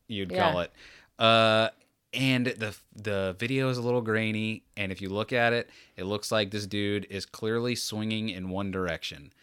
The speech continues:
Speaker 1: And then, if you keep looking at it, and keep looking at it, and keep looking at it, all of a sudden you're like, "Wait a minute. Does it just look like his legs are bending this way, but they're actually bending this way?" Because the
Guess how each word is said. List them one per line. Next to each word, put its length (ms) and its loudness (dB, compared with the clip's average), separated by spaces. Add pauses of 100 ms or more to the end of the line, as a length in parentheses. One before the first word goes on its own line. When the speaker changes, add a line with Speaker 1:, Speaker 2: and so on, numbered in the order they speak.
(440)
Speaker 1:
And 140 -8
then, 460 0 (580)
if 140 -12
you 80 -10
keep 320 -8
looking 340 0
at 220 4
it, 180 0 (520)
and 120 -6
keep 240 -6
looking 340 0
at 160 6
it, 160 0
and 80 -8
keep 220 -4
looking 340 -2
at 220 0
it, 160 -4 (340)
all 160 2
of 60 0
a 40 -4
sudden 360 2
you're 100 2
like, 240 0
"Wait 100 -6
a 60 -6
minute. 280 -18 (960)
Does 200 -4
it 80 0
just 240 -2
look 260 -2
like 140 0
his 160 0
legs 260 2
are 60 4
bending 340 2
this 160 0
way, 160 4
but 100 -2
they're 280 -4
actually 500 2
bending 560 -2
this 240 -2
way?" 240 2
Because 520 0 (380)
the 480 4